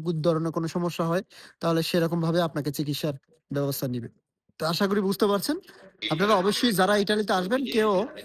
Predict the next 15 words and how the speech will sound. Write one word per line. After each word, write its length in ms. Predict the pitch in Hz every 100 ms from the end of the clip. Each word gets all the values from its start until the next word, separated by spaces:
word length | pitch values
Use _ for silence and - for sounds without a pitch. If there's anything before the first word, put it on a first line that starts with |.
| 233 - -
অবহেলা 680 | 196 240 277 277 233 240 220
করবেন 340 | 175 156 143
না। 420 | 139 120 135 135 160
যে 120 | 208
কোনো 220 | 269 254
রোগ 220 | 214 226
নিয়ে, 360 | 208 240 254 302 - - _
যেহেতু 440 | 156 226 247 254 247
ইউরোপিয়ান 720 | 190 202 220 240 - 240 220
দেশগুলো 400 | 196 185 214 226
এইরকম 480 | 208 196 196 254 349 - - - -
আপনার 360 | - 160 185 -
ঠান্ডার 440 | - 196 214 220 185
দেশ, 340 | 170 220 - 139 - 175 - - _
এখানে 280 | 160 190